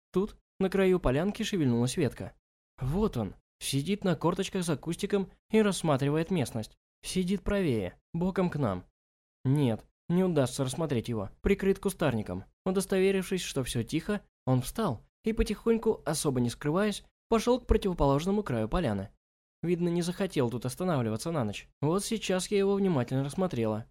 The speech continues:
Правда, лица видно не было. А так, что сказать о нём? Обычный эльф.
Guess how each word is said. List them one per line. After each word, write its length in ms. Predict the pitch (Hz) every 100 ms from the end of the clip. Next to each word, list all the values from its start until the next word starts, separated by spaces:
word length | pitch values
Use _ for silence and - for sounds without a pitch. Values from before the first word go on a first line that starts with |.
| _
Правда, 280 | 180 202 196
лица 420 | 202 185 - 180
видно 280 | 165 143 135
не 160 | 160 123
было. 280 | 101 104 98 _ _ _ -
А 140 | 127
так, 420 | 131 143 180 - _ _
что 220 | - 254
сказать 380 | 202 139 113 107
о 40 | 123
нём? 240 | 107 95 _ _ _ -
Обычный 680 | 147 147 185 - 220 185
эльф. 260 | 139 175